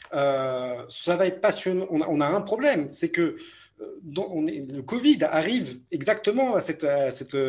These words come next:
période-là. Donc on a, je dis trois ans, mais en vrai, on a, on a un an et demi, euh, seulement. Euh, donc, euh, je, je, j'inviterai, euh, les, les associations à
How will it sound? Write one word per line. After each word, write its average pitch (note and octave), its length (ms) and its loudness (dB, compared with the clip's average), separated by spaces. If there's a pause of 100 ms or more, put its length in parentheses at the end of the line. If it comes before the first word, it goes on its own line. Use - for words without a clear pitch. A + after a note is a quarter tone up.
(160)
période-là. G3+ 320 0
Donc D#3+ 200 -4
on D3 100 -2
a, C#3 240 -2
je C3 140 -6
dis C3+ 100 -8
trois E3+ 340 -2
ans, C4 120 -2
mais D#3+ 80 0
en C#3 100 -2
vrai, G#3+ 240 -6
on C#3+ 160 -4
a, C#3+ 180 -4
on C3 80 -6
a - 160 -6
un G3+ 140 0
an A3+ 120 -6
et A#3+ 80 -6
demi, C#4+ 280 -2 (380)
euh, B2+ 160 0
seulement. C3+ 600 -4
Euh, G#2+ 120 -8 (140)
donc, D#3 360 0 (500)
euh, A#2+ 380 -4 (200)
je, A#2+ 260 -6
je, C#3 200 -2
j'inviterai, E3 920 0
euh, A#2 320 -4
les, A#2 240 -4
les A2 240 -6
associations D3 800 -4 (500)
à C#3 400 0